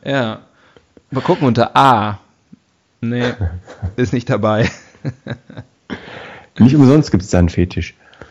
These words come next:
Speaker 1: Ja. Da gab's doch mal diesen tollen Fall von dieser Frau, die sich ein Bein abnehmen lassen wollte, weil sie, äh, gesagt hat, ich bin ohne Bein, also ich sozusagen, ich bin,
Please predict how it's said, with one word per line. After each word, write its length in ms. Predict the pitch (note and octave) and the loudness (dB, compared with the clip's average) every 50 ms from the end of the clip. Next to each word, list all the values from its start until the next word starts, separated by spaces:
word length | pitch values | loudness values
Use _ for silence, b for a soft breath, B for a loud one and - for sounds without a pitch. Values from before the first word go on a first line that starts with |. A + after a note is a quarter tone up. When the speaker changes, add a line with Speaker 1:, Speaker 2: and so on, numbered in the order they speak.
| b b b b _ _ _ _ _ _ - | b b b b _ _ _ _ _ _ -16
Speaker 1:
Ja. 260 | A#2+ B2 A#2+ A2 - - _ _ _ _ _ _ _ _ _ _ _ _ - | -12 -12 -12 -12 -14 -18 _ _ _ _ _ _ _ _ _ _ _ _ -16
Da 80 | - | -14
gab's 220 | A2+ A#2 - - - | -10 -10 -10 -8 -6
doch 120 | F3+ C#3+ | -6 -4
mal 120 | C3 D3+ C3 | -4 -2 -2
diesen 200 | B2 A2 A2+ A2 | -4 -4 -6 -6
tollen 300 | - C#3 C#3+ D#3 D3+ C3+ | -6 -6 -6 -4 -6 -8
Fall 440 | - - B2 B2+ C3 D3+ C#3+ E3+ E3+ b b b b b | -6 -4 -4 -2 -2 -4 -6 -8 -10 b b b b b
von 140 | b - B2+ | b -4 -4
dieser 200 | C3 B2 B2 A#2 | -2 -2 -2 -4
Frau, 320 | A2+ - - - C#3 D#3+ E3 | -4 -6 -6 -2 -2 -2 -2
die 80 | D#3 | -2
sich 160 | C3 C3 A#2+ A2+ | -4 -4 -4 -4
ein 120 | B2 A2+ - | -4 -2 0
Bein 320 | A#2+ A#2 D3+ F#3+ G3+ F3+ | 0 0 0 0 -4 -6
abnehmen 520 | - - A2 - - G#2 G#2 G#2 G2 G2+ | -6 -8 -10 -8 -8 -8 -8 -6 -6 -6
lassen 300 | G2+ G2 - - G2+ F#2+ | -8 -8 -8 -10 -14 -12
wollte, 540 | G2 G2 G2 G2+ G#2 - - A2+ A#2 C3 D3+ D#3 _ _ _ _ _ _ _ _ _ _ _ _ _ _ _ _ _ - | -12 -10 -12 -12 -12 -12 -12 -12 -12 -12 -14 -18 _ _ _ _ _ _ _ _ _ _ _ _ _ _ _ _ _ -8
weil 260 | A#2 A#2 A#2 A#2+ A#2+ | -6 -4 -4 -4 -6
sie, 460 | A2 A#2 A#2 A#2 A#2 A2+ G#2+ - _ - | -8 -8 -6 -6 -6 -6 -8 -10 _ -10
äh, 500 | G2 G#2 G#2 G#2 G2+ G2+ A2 G#2+ G#2+ G2+ - - _ _ _ _ _ _ - | -8 -8 -6 -6 -6 -8 -8 -10 -10 -12 -14 -18 _ _ _ _ _ _ -16
gesagt 300 | G#2+ G2 A#2 B2+ B2+ - | -12 -6 -6 -6 -6 -6
hat, 120 | B2+ - | -10 -10
ich 120 | - - | -12 -12
bin 120 | - B2+ B2 | -8 -8 -8
ohne 300 | - - C3+ D3+ D#3 C3+ G#2+ | -8 -6 -8 -6 -6 -8 -8
Bein, 460 | - A#2 A#2 B2 C3+ C3+ C3 A#2 - - | -8 -8 -8 -8 -8 -10 -12 -12 -14 -14
also 180 | A#2 G#2 G#2+ | -14 -14 -14
ich 60 | A2 | -16
sozusagen, 480 | - A2+ A2 - A2+ A2 G#2+ G#2+ G#2+ - | -16 -16 -14 -12 -10 -10 -10 -10 -12 -14
ich 100 | A2 - | -16 -20
bin, 380 | - - A2 G#2+ G#2+ G#2+ G#2 - | -16 -14 -12 -12 -12 -14 -16 -18